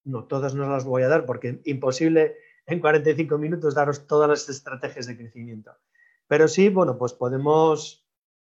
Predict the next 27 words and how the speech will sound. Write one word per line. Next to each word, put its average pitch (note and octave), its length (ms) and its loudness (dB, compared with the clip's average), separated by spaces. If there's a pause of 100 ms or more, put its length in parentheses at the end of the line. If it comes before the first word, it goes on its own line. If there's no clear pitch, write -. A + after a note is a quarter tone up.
elaborar C#3+ 540 6
una, C#3+ 720 0
una C3+ 160 -6
estrategia, D3 800 -2
sobre B2 220 -10
todo E3+ 180 2
personalizada D3+ 760 0
para A#2 180 -2
vuestro A2+ 260 -12
negocio B2 340 -10
en C3+ 80 -12
particular, C#3 680 -4 (960)
para B2 1000 2 (400)
poco E3+ 200 0
a F3 80 0
poco F#3+ 560 -2 (340)
ir C#3+ 540 -2
cambiando C#3 380 -4
el A#2+ 100 -8
chip, G#2+ 220 -16
¿no? C#3 200 -6
Ir, C3+ 320 -6 (640)
ir C3 140 -12
creciendo D3 420 -6
de C3+ 80 -6
manera B2+ 640 -4 (320)
exponencial B2+ 720 -4